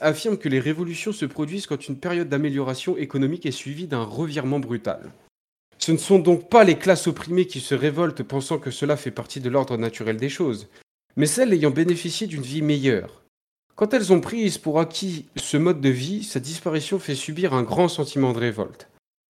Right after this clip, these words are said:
La rébelli-, la rébellion de Dor à Rhodes, à Islande au dix-neuvième siècle, la guerre de succession et les émeutes raciales des années mille neuf cent soixante, les trois si-, s'expliquent par les trois siècles passés par les Noirs dans la servitude et la misère,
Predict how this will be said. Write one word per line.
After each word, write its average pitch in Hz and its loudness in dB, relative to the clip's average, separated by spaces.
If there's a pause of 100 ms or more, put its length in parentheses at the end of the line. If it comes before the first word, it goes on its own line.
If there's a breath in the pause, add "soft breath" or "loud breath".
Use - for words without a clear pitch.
(500)
La 143 6
rébelli-, 226 4
la 143 6
rébellion 208 6
de 147 2
Dor 160 8
à 135 6
Rhodes, 165 2 (380)
à 147 4
Islande 147 2
au - 2
dix-neuvième 143 0
siècle, - -6
la 131 2
guerre 196 2
de 143 -4
succession 160 -2
et 151 2
les 117 2
émeutes 170 2
raciales 151 0
des 120 -2
années 131 2
mille 160 2
neuf 170 2
cent 147 -2
soixante, 127 -4 (520 loud breath)
les 151 4
trois 214 2
si-, - -4
s'expliquent - -2
par 139 2
les 139 4
trois 185 2
siècles 180 0
passés 170 0
par 123 0
les 123 2
Noirs 165 2
dans 127 2
la 117 2
servitude 151 -6
et 123 6
la 107 2
misère, 131 2